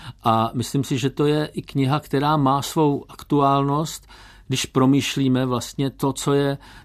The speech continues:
na východ od slovenských hranic, jo? Nebo, nebo řekněme polských dneska. Protože ta oblast měla tak složitou historickou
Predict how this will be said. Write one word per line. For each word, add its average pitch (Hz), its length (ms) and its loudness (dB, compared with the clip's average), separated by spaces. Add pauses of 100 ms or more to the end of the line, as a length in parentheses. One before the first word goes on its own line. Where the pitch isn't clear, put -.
na 135 120 2
východ 139 400 2
od - 160 -6
slovenských 131 600 0
hranic, 120 520 -2
jo? 113 240 -6 (140)
Nebo, 117 300 -2
nebo 113 220 -2
řekněme 120 300 -4
polských 113 560 -4
dneska. 117 440 -8 (480)
Protože 127 580 0
ta - 220 -2
oblast 165 560 0
měla 143 160 -2
tak 143 200 -6
složitou 147 680 0 (260)
historickou 139 880 -2